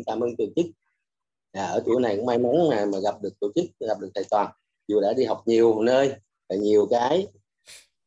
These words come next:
à, huân tập, nhưng mà thật ra là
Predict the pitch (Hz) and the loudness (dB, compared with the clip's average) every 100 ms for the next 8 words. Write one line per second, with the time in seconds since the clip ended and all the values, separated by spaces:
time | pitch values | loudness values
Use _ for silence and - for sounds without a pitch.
0 | _ _ _ 107 98 95 127 131 131 - | _ _ _ -10 -8 -2 0 2 0 -2
1 | - _ _ 123 127 117 110 101 123 120 | -12 _ _ -4 -2 0 0 0 2 2
2 | 117 107 | 2 0